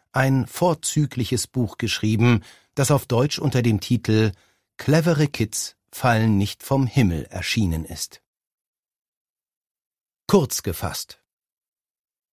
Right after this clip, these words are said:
Die Schule kann für einen Jungen sehr viel Positives bewirken, falls die folgenden Bedingungen erfüllt sind. Erstens, Jungen sollten erst ein Jahr später eingeschult werden als Mädchen,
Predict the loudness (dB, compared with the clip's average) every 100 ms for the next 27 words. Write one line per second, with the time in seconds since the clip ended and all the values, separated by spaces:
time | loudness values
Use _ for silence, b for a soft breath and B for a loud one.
0 | _ _ _ _ _ _ _ _ _ 2
1 | 4 6 6 4 2 0 0 0 2 4
2 | 4 4 4 4 4 2 2 2 2 2
3 | 2 2 2 4 2 0 -2 -2 0 2
4 | 4 4 4 -2 -2 -8 _ _ 0 2
5 | 2 -2 -4 -2 0 2 2 2 4 2
6 | 4 2 2 4 4 4 4 2 2 -2
7 | 2 2 2 -4 -10 -12 -20 _ _ _
8 | _ _ _ b b b 2 2 -2 -2
9 | -2 -4 -12 _ _ _ 4 6 6 4
10 | 2 0 -2 0 -2 -2 0 2 2 0
11 | -2 -2 -2 0 -2 0 0 0 0 2
12 | 0 2 2 2 0 0 2 2 2 2
13 | 2